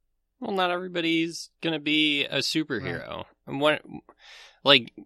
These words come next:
Speaker 1: you know, in the world building of the show, we've decided, you know, we were trying to think, okay, how many people have superpowers? And the number that we landed on is essentially, like, what is the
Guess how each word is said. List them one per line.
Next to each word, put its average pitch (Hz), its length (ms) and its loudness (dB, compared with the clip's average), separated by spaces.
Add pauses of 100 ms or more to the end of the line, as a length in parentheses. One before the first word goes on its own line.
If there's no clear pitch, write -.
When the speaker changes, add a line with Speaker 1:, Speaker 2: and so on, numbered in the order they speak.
(180)
Speaker 1:
you 156 120 0
know, 139 140 4
in 147 160 4
the 151 100 4
world 127 360 -2
building 113 320 0
of 104 60 -4
the 101 60 -4
show, 95 680 0 (1200)
we've 110 320 0
decided, 107 680 4 (100)
you 113 140 0
know, 92 100 0
we 113 260 0
were 113 100 0
trying 139 180 4
to 123 100 4
think, 110 360 -2 (720)
okay, 113 280 2
how 117 240 2
many 120 200 2
people 107 300 -2
have 95 340 -2
superpowers? 90 1040 -6
And 92 560 -4
the 95 160 -6
number 101 480 -2
that 92 200 -4
we 95 120 -6
landed 101 440 -2
on 95 220 -2
is 95 160 -10
essentially, 143 500 -4
like, 104 240 0
what 107 300 -4
is 104 140 -6
the 107 180 -4